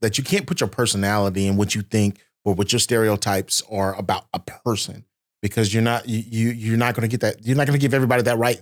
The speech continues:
customer service that's coming in your door to spend your money. Um, so, uh, when, when you don't hold the customer,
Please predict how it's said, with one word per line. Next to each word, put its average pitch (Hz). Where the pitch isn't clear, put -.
customer -
service 135
that's 107
coming 120
in 110
your 107
door 104
to 101
spend 104
your 90
money. 92
Um, 101
so, 120
uh, 101
when, 120
when 127
you 131
don't 151
hold 135
the 123
customer, 156